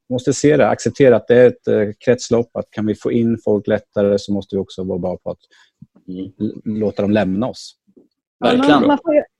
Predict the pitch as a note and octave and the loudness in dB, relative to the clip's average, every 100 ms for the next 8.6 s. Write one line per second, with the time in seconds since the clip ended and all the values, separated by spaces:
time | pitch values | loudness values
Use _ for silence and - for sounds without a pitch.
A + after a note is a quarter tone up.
0 | - D4 F4 F#4 D4+ D4+ D4+ F4 F4+ D4+ | -6 -4 0 0 2 2 2 0 2 4
1 | C#4 C4+ B3 A#3+ A#3 B3 A#3 A3 A3+ A3 | 4 6 4 4 4 2 2 2 0 0
2 | C4 C#4+ E4+ D#4+ D#4+ E4 C4+ A3 G#3 G3 | 4 6 6 4 2 2 0 0 -4 -4
3 | A3 B3 B3 A#3 B3+ A3+ A3+ - _ _ | -2 0 -2 0 2 4 2 -2 _ _
4 | C4 E4 D#4 C#4+ C4+ C4 B3+ - C#4 A#3 | 4 6 4 2 0 0 0 0 0 2
5 | C4 - - B3+ A3+ G#3+ G#3+ G#3+ A#3 B3+ | 0 0 0 2 2 2 0 0 -2 0
6 | D4+ C4+ A#3+ A3+ A3+ A#3 A#3+ D4+ B3 F4+ | 0 -2 -4 -6 -4 -4 0 0 2 -2
7 | E4 C4+ A3+ G#3 G#3 G#3 A3+ A#3+ C4+ C4 | -2 0 0 0 -2 -6 -6 -2 0 -2
8 | A#3 - B3 A3+ A3 | -4 -4 -2 -2 -4